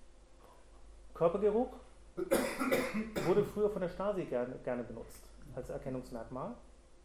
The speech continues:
Gesichtsgeometrie wurde vorhin schon genannt. Tippverhalten. Jeder Mensch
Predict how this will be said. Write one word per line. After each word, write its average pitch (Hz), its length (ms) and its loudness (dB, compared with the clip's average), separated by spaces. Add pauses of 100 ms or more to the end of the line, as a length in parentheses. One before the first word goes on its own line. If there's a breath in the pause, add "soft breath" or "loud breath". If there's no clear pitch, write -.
(920 loud breath)
Gesichtsgeometrie 220 920 0 (160)
wurde 170 180 -2
vorhin 196 240 -4
schon 208 140 -2
genannt. 226 280 -2 (1500 soft breath)
Tippverhalten. 127 800 -2 (1040)
Jeder 214 400 2
Mensch 165 260 2